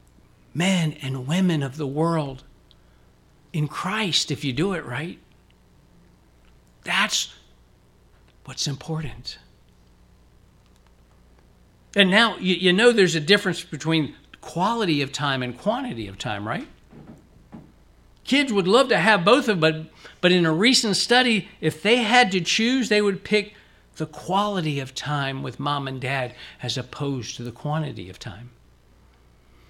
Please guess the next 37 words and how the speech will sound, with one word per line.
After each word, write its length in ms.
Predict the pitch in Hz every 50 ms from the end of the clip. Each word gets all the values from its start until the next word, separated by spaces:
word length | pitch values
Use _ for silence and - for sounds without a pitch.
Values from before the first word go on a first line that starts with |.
| _ _ _ _ _ _ _ _ _ _ _ _ _ _ _ _
Better 400 | - 180 202 220 220 208 175 151 - - - _ _ _ _ _ - -
time 440 | - 139 151 151 175 175 165 151 143
with 320 | 147 185 233 247 247 -
you 300 | 185 156 123 110 107 107 - - - _ _ _ _ _ _ _ _ _ _ _ _ _ _ _ _ _ _ _ -
than 180 | - 147 135
more 320 | 127 127 127 143 180 - 175
time 380 | - - 147 120 110 110 107
with 220 | 107 107 98 - -
you, 180 | 98 - 135 135 - - _ _ _ _ _ - _ _ - - - - - - - - - _ _ _ _ _ _ _ _ _ - - - -
if 100 | - 131
they 240 | - 151 139 123 110 - - _
had 320 | - - 151 147 139 123
the 80 | 120 120
choice. 580 | - - - 175 156 117 - - - - - - - _ _ _ _ _ _ _ _ _ _ _ _ _ _ _ _ _ _ _ _ _ _ _ _ _ _ _ _ _ _ _ _ _ _ _ _ _ _ _ _ - - - - -
I 60 | 143
read 240 | 139 143 147 147 135
this 100 | 135 123
story 240 | - - 156 147 139
about 200 | 135 139 131 131
a 20 |
little 160 | 131 131 135
girl 240 | 127 131 139 139 131
who 120 | 117 131 123
she 160 | - - 127
drew 180 | 123 139 139
this 140 | 123 110 -
pretty 260 | - - - 147 135
picture, 500 | - - - 160 156 - - - 120 107
and 200 | 107 101 101 104
she 120 | - - 139
went 180 | 143 160 160
in 60 | 156 156
her 100 | 147 135
dad's 320 | 127 151 143 135 123 123
office 420 | 143 135 127 - - 127 - -
in 120 | - 117 117
his, 180 | 117 110 -